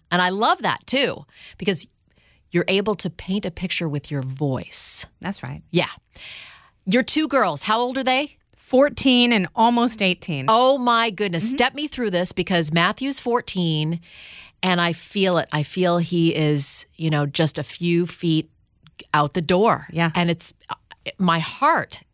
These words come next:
Speaker 2: It's a
Speaker 1: is
Speaker 2: heartbreaking process. So one of the things that I read when I was pregnant with my oldest was that motherhood is this bittersweet experience,
Speaker 1: Yes.
Speaker 2: and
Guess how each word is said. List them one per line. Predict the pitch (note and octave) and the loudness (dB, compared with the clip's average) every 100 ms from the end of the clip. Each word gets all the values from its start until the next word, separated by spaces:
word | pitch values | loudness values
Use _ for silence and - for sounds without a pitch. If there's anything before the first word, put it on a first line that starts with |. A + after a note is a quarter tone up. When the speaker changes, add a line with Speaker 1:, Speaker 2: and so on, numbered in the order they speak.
| - | -4
Speaker 2:
It's | F3 | 0
a | C#4 | 2
Speaker 1:
is | |
Speaker 2:
heartbreaking | A#3+ D4 C4 B3 G#3+ | 2 0 0 0 0
process. | G#3 F#3 F3 B2+ - | 2 0 -2 -8 -2
So | A3 A3 | 0 2
one | G#3 A#3 | 2 0
of | B3+ | 0
the | A#3+ | -2
things | B3 A3+ A3+ | 0 -2 0
that | |
I | G3 | -2
read | F#3+ F#3+ F#3+ F#3+ | 0 2 0 0
when | F3+ | -2
I | |
was | F3 - | -2 -4
pregnant | F#3+ F3+ F3+ - | -4 -2 -4 -4
with | F3 E3 - | -4 -4 -2
my | D#3+ D3 | -2 0
oldest | F3 G3 D3+ C#3+ - - - - - _ | 2 4 2 2 -4 -16 -20 -20 -20 _
was | G3 G3 F#3 F3+ - - _ _ _ - | 0 2 2 -2 -8 -18 _ _ _ -2
that | G3 F3 - _ _ _ | 0 0 -4 _ _ _
motherhood | F#3+ G#3 G#3 A#3+ A#3+ B3 A3 | 2 2 4 2 2 0 0
is | G#3 | 0
this | E3+ - | -4 -6
bittersweet | D#3 - G#3+ A3 A3 - G#3 G3 - | -14 2 4 4 0 -2 -2 -2 -4
experience, | F#3 - - G#3 G3 F#3 E3 D#3+ | -12 -12 -2 2 2 4 2 2
Speaker 1:
Yes. | - - | -2 0
Speaker 2:
and | G3+ | 2